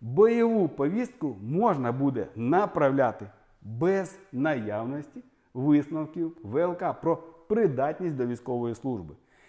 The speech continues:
І Т Ц К буде вирішувати, чи є потреба у проведенні В Л К перед тим, як людині направити бойову повістку. Здивовані?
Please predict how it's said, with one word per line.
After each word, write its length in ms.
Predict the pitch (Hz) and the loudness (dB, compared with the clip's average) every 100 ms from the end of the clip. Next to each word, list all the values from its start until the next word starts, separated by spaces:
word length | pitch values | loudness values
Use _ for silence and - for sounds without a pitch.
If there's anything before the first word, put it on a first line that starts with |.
| _ _ | _ _
І 120 | 190 | -4
Т 160 | 170 196 | 2 2
Ц 140 | 196 | 2
К 280 | 190 220 190 139 | 2 2 2 -2
буде 480 | 143 233 196 165 - 98 | -2 0 2 2 0 -2
вирішувати, 760 | 139 202 233 196 123 95 - 82 | 2 2 0 -4 -6 -8 -10 -18
чи 160 | - 208 | -8 -6
є 260 | 208 247 | -2 -4
потреба 680 | 247 202 190 214 254 214 185 - | -2 -2 2 2 2 2 -2 -4
у 80 | 214 | -8
проведенні 840 | - 196 190 180 175 151 143 135 - - | -2 2 4 4 4 4 2 0 -4 -8
В 100 | 113 | -2
Л 180 | 135 135 | -2 0
К 240 | 160 156 - - _ _ | -2 -4 -10 -20 _ _
перед 440 | - 170 170 165 - | 0 2 2 -2 -6
тим, 220 | 247 226 - 131 | -6 -6 -10 -2
як 260 | 160 160 | -2 0
людині 460 | 143 143 208 196 160 | -4 -2 -2 -2 -2
направити 680 | 127 135 160 170 151 139 110 - _ _ _ | -2 0 4 4 4 -2 -12 -14 _ _ _
бойову 520 | 87 90 92 98 131 131 - _ _ _ | -16 -10 -8 -6 -8 -10 -20 _ _ _
повістку. 500 | 123 147 156 - - - _ _ _ _ _ _ | -6 -4 -6 -10 -20 -20 _ _ _ _ _ _
Здивовані? 640 | 95 107 151 202 208 110 | -14 -4 -2 0 -2 -4